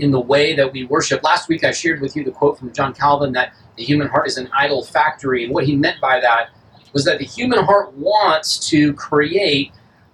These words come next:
representations of God that then become idols in our lives. So very often, these are things that start out as good, but be,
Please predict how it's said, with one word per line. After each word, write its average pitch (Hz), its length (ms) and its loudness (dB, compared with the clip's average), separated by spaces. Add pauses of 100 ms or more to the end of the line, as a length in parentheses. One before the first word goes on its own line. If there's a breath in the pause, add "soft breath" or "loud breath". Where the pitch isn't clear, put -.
(120)
representations 151 1120 -2
of - 120 -18
God 139 460 2
that - 320 -2
then 131 320 -2
become 160 680 0
idols 127 580 -2
in 135 160 -8
our 113 320 -2
lives. - 360 2
So 147 120 0
very 214 280 2
often, 139 400 0 (280 soft breath)
these 190 280 0
are 165 220 0
things 196 400 0
that 156 180 2
start 185 300 2
out 160 180 2
as 131 160 -2
good, 202 500 4
but 139 240 0
be, 135 280 -4